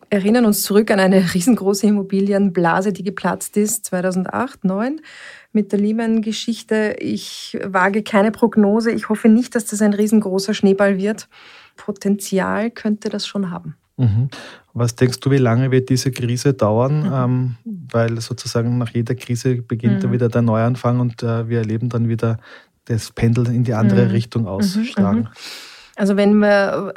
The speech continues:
Speaker 1: das mal von den Zinsen her denken, dann würde ich sagen, dass wir ein, zwei Jahre in dieser Phase bleiben werden. Also da ändert sich kaum etwas. Wir diskutieren sehr stark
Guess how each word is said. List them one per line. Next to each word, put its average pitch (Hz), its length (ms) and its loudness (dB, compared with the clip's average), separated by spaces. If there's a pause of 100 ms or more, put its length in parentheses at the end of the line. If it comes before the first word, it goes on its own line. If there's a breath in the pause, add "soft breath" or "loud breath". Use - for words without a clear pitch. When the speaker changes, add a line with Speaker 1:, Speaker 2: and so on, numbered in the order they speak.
Speaker 1:
das 208 160 -2
mal 202 160 4
von 202 140 2
den 196 160 2
Zinsen 269 280 4
her 233 160 4
denken, 202 360 0
dann 208 160 4
würde 208 160 2
ich 202 100 -4
sagen, 190 240 2
dass 202 200 -4
wir 196 120 2
ein, 190 160 0
zwei 202 140 2
Jahre 190 340 0
in 196 140 0
dieser 196 200 -4
Phase 185 360 -4
bleiben 175 400 -2
werden. 233 360 -2
Also 196 180 -2
da 190 80 -2
ändert 185 300 -4
sich 175 200 -10
kaum 190 260 -2
etwas. 220 400 -2
Wir 208 80 0
diskutieren 196 480 0
sehr 196 300 2
stark 196 360 -2